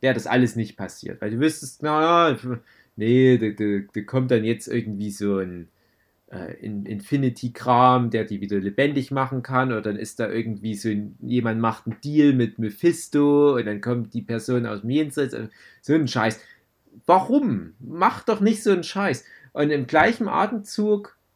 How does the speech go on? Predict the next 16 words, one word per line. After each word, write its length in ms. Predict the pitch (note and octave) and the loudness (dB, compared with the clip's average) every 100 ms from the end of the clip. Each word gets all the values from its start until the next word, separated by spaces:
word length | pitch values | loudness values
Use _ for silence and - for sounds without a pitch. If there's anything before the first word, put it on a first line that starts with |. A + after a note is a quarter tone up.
| _ _ | _ _
äh, 300 | - D3+ D3+ - F#2 - | -6 -2 -2 -6 -14 -10
ich 180 | - - | -6 4
lese 300 | F3 G3+ F3 | 4 4 2
ja 80 | D#3 | 2
immer 500 | E3+ F#3 E3+ D3+ - - | 2 4 4 2 -2 -6
noch 260 | C#3+ B2+ - | 0 0 0
Dragon 460 | - C3+ A#2+ A2 | 0 0 2 -4
Ball, 360 | G#2+ F#2 D#2+ E2 B2 | -4 -6 -8 -14 -12
ja? 300 | B2+ B2+ A#2+ _ _ | -8 -8 -10 _ _
Gibt 240 | B2 _ | -20 _
ja 240 | A2 F2 - - | -8 -6 -8 0
Dragon 260 | A#2+ A2+ | 0 0
Ball 160 | G2+ G2 | -4 -4
Super 300 | - F#3+ E3 | -4 0 0
und 120 | C#3+ | 0
alles. 380 | C3+ C#3+ C3+ | -2 -2 -4